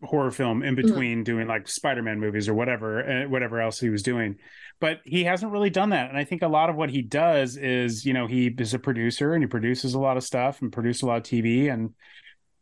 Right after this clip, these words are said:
Speaker 1: he probably enjoys that kind of stuff, which is l-, certainly less, uh, stress
Speaker 2: Yeah.
Speaker 1: on you. Uh, and he's probably made his money at this point too. So it's like,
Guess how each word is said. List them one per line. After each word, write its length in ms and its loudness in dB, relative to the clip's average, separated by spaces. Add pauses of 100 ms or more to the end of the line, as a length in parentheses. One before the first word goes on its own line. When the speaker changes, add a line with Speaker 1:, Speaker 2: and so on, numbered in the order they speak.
Speaker 1:
he 80 0
probably 360 0
enjoys 720 0 (220)
that 240 0
kind 160 0
of 80 -2
stuff, 440 0
which 420 -2
is 580 0 (260)
l-, 360 4 (100)
certainly 540 0
less, 680 0 (380)
uh, 380 4
stress 680 -2
Speaker 2:
Yeah. 240 6
Speaker 1:
on 100 -4
you. 280 2 (680)
Uh, 40 0
and 640 2
he's 120 -2
probably 280 0
made 180 2
his 120 -4
money 220 2
at 60 -2
this 140 -6
point 260 -2
too. 220 2
So 180 0
it's 160 -2
like, 260 -2